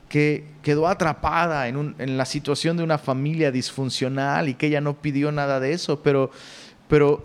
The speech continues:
Jesús está tratando con ella y Jesús quiere a ella transformarla,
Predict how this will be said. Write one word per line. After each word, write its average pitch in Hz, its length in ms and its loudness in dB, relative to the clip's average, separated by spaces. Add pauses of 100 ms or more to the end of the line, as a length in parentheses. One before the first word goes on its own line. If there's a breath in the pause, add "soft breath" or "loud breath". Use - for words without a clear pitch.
Jesús 170 360 -2
está 175 220 0
tratando 151 460 0
con 131 180 0
ella 151 380 -2 (460 loud breath)
y 143 80 0
Jesús 160 360 0
quiere 170 420 2
a 151 140 2
ella 156 360 4
transformarla, 135 880 -2